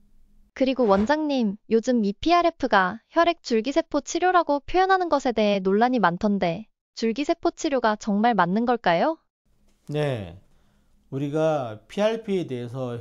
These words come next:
Speaker 2: 혈액 줄기세포다 이런 말을 가끔 쓰기도 하고 사실은 그런 광고도 많이 하고 있는데요. 여기에 대해서는 조금 자세하게 설명을 드리겠습니다. 어, 피알피가 일 세대, 이 세대, 삼 세대가 있는데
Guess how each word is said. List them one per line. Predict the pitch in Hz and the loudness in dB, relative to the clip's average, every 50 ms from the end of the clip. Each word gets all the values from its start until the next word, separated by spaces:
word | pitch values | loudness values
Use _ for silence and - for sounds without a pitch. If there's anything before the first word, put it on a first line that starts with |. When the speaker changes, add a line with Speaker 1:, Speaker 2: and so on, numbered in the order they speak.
| - | -8
Speaker 2:
혈액 | - 190 196 202 202 180 - - | -6 -4 -4 -4 -4 -6 -8 -12
줄기세포다 | - 180 185 180 165 - 139 - - - 123 113 110 101 92 87 82 - _ _ | -12 -10 -10 -10 -10 -10 -12 -14 -14 -14 -10 -8 -8 -8 -8 -10 -14 -20 _ _
이런 | 147 151 175 180 170 | -12 -10 -10 -8 -8
말을 | 151 131 120 117 110 107 | -8 -8 -8 -10 -12 -12
가끔 | - 107 98 - - 127 120 110 104 98 101 | -14 -18 -18 -16 -16 -14 -14 -14 -14 -14 -14
쓰기도 | - - 151 151 156 156 - 123 | -12 -12 -10 -10 -10 -10 -10 -10
하고 | 110 110 110 120 131 127 | -12 -12 -12 -14 -14 -14
사실은 | - 131 120 - 147 139 139 135 123 117 - | -14 -14 -14 -14 -14 -14 -12 -12 -14 -14 -14
그런 | - 147 156 147 127 | -12 -10 -10 -8 -8
광고도 | 113 107 113 117 120 117 113 | -10 -10 -10 -10 -12 -12 -10
많이 | 101 98 98 113 120 | -10 -10 -10 -10 -12
하고 | 127 139 139 127 98 | -12 -12 -12 -14 -14
있는데요. | 92 104 113 110 104 95 90 92 107 110 98 85 - _ _ _ _ _ _ _ _ _ _ _ _ _ _ - | -14 -14 -14 -14 -14 -14 -14 -14 -14 -14 -16 -16 -20 _ _ _ _ _ _ _ _ _ _ _ _ _ _ -6
여기에 | 160 170 170 180 175 | -6 -4 -4 -4 -6
대해서는 | 147 139 131 127 123 127 131 127 127 131 131 123 | -6 -6 -6 -8 -8 -10 -12 -12 -12 -12 -14 -14
조금 | - 117 - - 120 120 120 131 135 127 | -16 -18 -16 -14 -14 -14 -14 -14 -16 -14
자세하게 | - 117 113 120 131 127 123 110 | -14 -12 -12 -10 -10 -10 -10 -12
설명을 | 101 - 135 131 131 131 123 113 101 | -14 -14 -14 -14 -12 -12 -12 -14 -14
드리겠습니다. | - 117 - 113 104 95 - _ - 90 82 - 85 85 90 120 143 - _ _ _ _ _ _ _ _ _ - | -14 -14 -12 -12 -12 -14 -14 _ -18 -20 -18 -16 -16 -16 -16 -16 -18 -20 _ _ _ _ _ _ _ _ _ -14
어, | 101 98 95 95 92 95 92 98 117 - _ _ _ _ _ _ _ | -12 -10 -10 -10 -10 -12 -14 -16 -18 -20 _ _ _ _ _ _ _
피알피가 | _ - 196 196 202 202 202 - - 160 139 151 156 156 139 117 104 95 92 - _ _ _ _ _ _ _ _ _ | _ -4 -2 -2 -2 -2 -4 -10 -14 -14 -10 -10 -8 -8 -10 -10 -12 -14 -16 -18 _ _ _ _ _ _ _ _ _
일 | 160 180 170 | -12 -12 -10
세대, | 170 196 185 175 175 127 | -8 -8 -8 -6 -8 -8
이 | 107 | -8
세대, | 104 127 123 127 127 | -8 -10 -10 -10 -12
삼 | 117 - 127 131 127 | -12 -12 -14 -12 -12
세대가 | 143 131 151 151 139 123 | -14 -14 -12 -12 -12 -12
있는데 | 95 90 95 95 98 104 113 107 98 92 - | -12 -14 -14 -14 -14 -14 -12 -12 -12 -12 -12